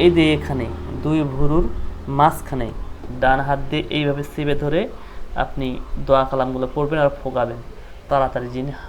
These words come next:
এসে হাজির হবে। আর যদি মনে করেন যে, "হুজুর, আমরা তো ভিডিও কলে জিন হাজির করতেছি", হ্যাঁ, কিংবা অনেক সময় অনেক মহিলার জিন হাজির করা যায়, তাদের হাত, গায়ে হাত দেওয়া যায় না, বা হাত দিতে নিষেধ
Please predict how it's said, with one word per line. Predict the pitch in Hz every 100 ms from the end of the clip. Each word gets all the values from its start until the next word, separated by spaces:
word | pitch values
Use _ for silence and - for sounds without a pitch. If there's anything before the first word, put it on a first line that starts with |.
| - -
এসে | 127 -
হাজির | 123 123 127 123 120
হবে। | 104 - - - - - -
আর | 147
যদি | 160 165
মনে | 170 190
করেন | 190 196 180
যে, | 175
"হুজুর, | 156 160 160 127 - - -
আমরা | - 135
তো | 143
ভিডিও | 147 143 147
কলে | 151 151 151
জিন | 151
হাজির | 139 139 135
করতেছি", | 135 135 - 113 113 - - - - - - - - -
হ্যাঁ, | 139 113 107 -
কিংবা | 147 143
অনেক | 135 143
সময় | - 147
অনেক | 139 143 143
মহিলার | 135 135 139
জিন | 131 139
হাজির | 131 131 131
করা | 131 131
যায়, | 127 120
তাদের | 120 127 123 -
হাত, | 123 - 131
গায়ে | 117
হাত | 113 135 123
দেওয়া | 123 120
যায় | 113 123
না, | 120 107 - - - -
বা | 123
হাত | 120 123
দিতে | 131 135
নিষেধ | 120 139